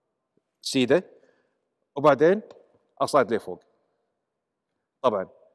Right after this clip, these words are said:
نفس الطريقة وأنا نازل وأنا صاعد لازم تطلع النفس،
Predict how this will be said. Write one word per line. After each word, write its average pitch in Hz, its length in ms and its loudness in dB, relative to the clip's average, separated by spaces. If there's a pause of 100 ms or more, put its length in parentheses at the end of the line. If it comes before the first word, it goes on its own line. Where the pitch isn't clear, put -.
(200)
نفس 147 220 -8
الطريقة 139 500 -2 (180)
وأنا 131 240 2
نازل 147 400 0 (180)
وأنا 127 220 -2
صاعد 143 380 -2 (1700)
لازم 135 260 -2
تطلع 113 280 -2
النفس، - 420 -14